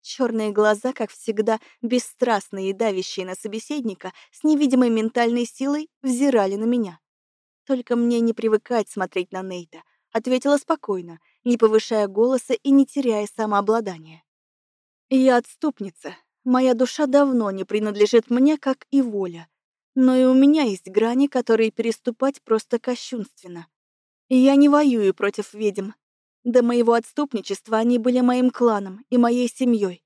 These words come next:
Не просите о невозможном, канцлер Нейт». «Тебе и не придется», выдохнул мужчина. «Ты ведь прекрасно понимаешь, что я говорю не о ведьмах.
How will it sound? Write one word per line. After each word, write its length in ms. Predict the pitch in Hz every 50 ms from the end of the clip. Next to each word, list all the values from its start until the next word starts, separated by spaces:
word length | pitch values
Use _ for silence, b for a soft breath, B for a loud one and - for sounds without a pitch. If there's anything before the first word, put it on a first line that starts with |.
| _ _ _ _ _ _ _ _ _ _ _ _ -
Не 160 | 269 269 277
просите 500 | 277 - 269 285 - - 320 - 277 269 - -
о 100 | 269 262
невозможном, 840 | 254 254 247 254 240 233 254 269 285 269 233 - 185 175 175 170 _ _ _ _ _ -
канцлер 440 | 214 202 190 190 - - 202 190
Нейт». 360 | 196 190 185 180 170 _ _ _ _ _ _ _ _ _ _ _ _ _ _ _ _ _ _ _ _ _ _ _ _ _ _ _ _ _
«Тебе 380 | - 226 220 202 220 220 226
и 20 | 226
не 140 | 226 226
придется», 580 | 233 247 247 220 233 285 247 _ - - 151 _ _ _ _ _ _ _ _ _ _ _ _ _ _ _ - 311
выдохнул 420 | 302 294 254 208 202 - - 214 220
мужчина. 520 | 240 269 277 - - 196 170 165 156 _ _ _ _ _ _ _ _ _ _ _ _ _ _ _
«Ты 140 | - 233 220
ведь 180 | 208 202 202 -
прекрасно 520 | 214 220 208 - 214 202 202 - 214 196
понимаешь, 500 | - 208 214 220 226 220 202 185 180 -
что 200 | - - - 208
я 160 | 208 202 196
говорю 400 | 190 202 196 208 208 220 220 214 _
не 220 | - 240 240 233
о 120 | 233 233 233
ведьмах. 520 | 220 196 185 175 165 170 165 170 _ _